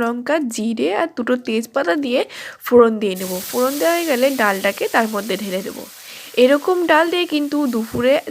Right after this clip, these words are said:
যে কোনো রকমের ভাজা, যেমন আলু ভাজা, লাউয়ের খোসা ভাজা, এমনকি ডিমের অমলেট দিয়েও এই ডালটা কিন্তু দারুণ লাগে। এই মূলো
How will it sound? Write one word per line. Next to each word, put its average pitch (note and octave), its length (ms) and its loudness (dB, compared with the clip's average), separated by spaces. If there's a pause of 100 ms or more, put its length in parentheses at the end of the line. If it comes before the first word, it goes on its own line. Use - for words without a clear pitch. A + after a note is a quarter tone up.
(100)
যে A#3+ 100 0
কোনো C#4 280 -4
রকমের C#4 360 0
ভাজা, G#3+ 240 2
যেমন G#3+ 200 -4 (200)
আলু G#3 240 0
ভাজা, A3+ 320 -2 (560)
লাউয়ের G#3 340 2 (100)
খোসা A3+ 400 0
ভাজা, C4 280 2 (180)
এমনকি C4+ 380 -4 (120)
ডিমের C4+ 260 -6 (100)
অমলেট C4 340 -8
দিয়েও C4+ 240 0
এই C#4 140 -2
ডালটা A3 360 0
কিন্তু C4+ 240 -6 (200)
দারুণ G3 280 2 (100)
লাগে। F#3+ 240 -10 (420)
এই B3+ 180 2 (160)
মূলো B3 260 0